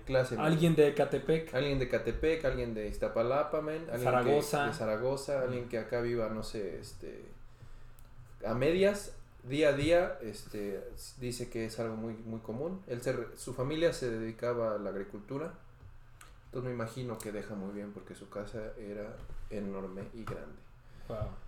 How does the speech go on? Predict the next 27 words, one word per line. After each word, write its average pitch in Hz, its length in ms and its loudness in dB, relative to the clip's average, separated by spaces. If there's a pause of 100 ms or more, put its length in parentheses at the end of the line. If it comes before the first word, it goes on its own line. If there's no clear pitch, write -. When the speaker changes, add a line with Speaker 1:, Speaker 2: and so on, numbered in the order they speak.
Speaker 1:
Entonces, 127 360 -2
este, 107 520 -4
bueno, 175 300 4 (340)
eh, 107 380 -8 (600)
ya 135 100 2
nos 143 100 2
desviamos 135 280 2
un 135 60 -4
poquito 123 240 0
del 113 80 2
tema, 156 380 0 (420)
pero - 120 10 (400)
Speaker 2:
Pero 120 200 8
bueno. 117 160 8
Speaker 1:
sí, 127 140 4
para 113 220 10
que 123 80 2
sepan, 175 400 6 (600)
este, 107 640 -4
allá 127 240 8
no 143 80 4
existen 135 340 0
las 113 140 2
galletas 113 420 0
de 104 60 0
la 101 120 0
suerte. 151 360 -2